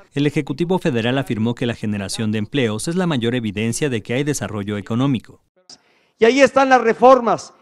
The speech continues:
Speaker 2: que empiezan a ser evidentes sus resultados. Por ejemplo, el costo de la telefonía, el costo de la luz eléctrica, hoy es más barato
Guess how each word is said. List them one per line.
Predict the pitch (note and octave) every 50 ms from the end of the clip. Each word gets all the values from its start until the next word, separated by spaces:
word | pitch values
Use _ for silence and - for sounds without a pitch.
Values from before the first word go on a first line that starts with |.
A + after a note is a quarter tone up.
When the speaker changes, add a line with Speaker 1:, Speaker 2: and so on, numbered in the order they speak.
| _ _ _
Speaker 2:
que | - F#3+
empiezan | F#3 F3 F3+ - A#3 B3 B3+ - A3+ A3+ G#3+
a | G#3 F#3
ser | - - A#3 A3+
evidentes | A3+ G3 G3 F#3 G#3+ C4 C4 G#3+ - G#3+ F3
sus | - F3 D#3
resultados. | D#3+ C#3+ - D#3+ C#3+ - - D3+ D3 C#3 B2+ B2 - - _ _ _ _ _ _
Por | - G#3+ A3
ejemplo, | G#3 A3+ B3 A#3 - A#3+
el | G3+
costo | - A#3+ A#3+ A3+ - A#3 A3+
de | G#3+
la | G3+ G3 F3+ -
telefonía, | F#3 F3 F3+ D#3+ C#3+ D#3+ E3+ F#3+ A3+ A#3+ A#3 G#3+ E3 C#3 - - _ _ _ -
el | F#3+ G3 F#3+ F#3+
costo | - A3+ B3 A#3 - - - A3+ A3
de | G#3 F#3+
la | F3+ F3
luz | F#3+ A3+ A3+ - -
eléctrica, | F#3+ F3 F#3 A3 A3+ A3 - A#3 A3+ - A3+ G#3+ G3+ - - _
hoy | - A#3+ C4 C#4 A#3 G#3 A#3+
es | A3 F#3 F3+
más | A3 A#3+ A#3+ F#3+
barato | F#3 G3+ G3 F#3+ G3 G3 F#3 - - G3+ G3 F3